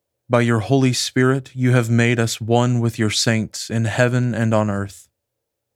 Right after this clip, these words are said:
Grant that in our earthly pilgrimage we may always be supported by this fellowship of love and prayer,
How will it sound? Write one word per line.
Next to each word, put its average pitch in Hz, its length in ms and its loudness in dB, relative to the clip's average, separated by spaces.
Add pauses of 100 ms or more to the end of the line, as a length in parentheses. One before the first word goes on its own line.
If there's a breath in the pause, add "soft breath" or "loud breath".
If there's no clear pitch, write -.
(160)
Grant 131 420 2
that 117 160 0
in 120 100 0
our 120 180 2
earthly 135 360 0
pilgrimage 110 800 -2 (300)
we 123 100 0
may 120 180 2
always 127 500 2
be 117 180 0
supported 110 640 0 (340)
by 117 140 2
this 117 220 2
fellowship 131 600 0
of 110 160 -2
love 117 520 0
and 113 160 -2
prayer, 101 480 -2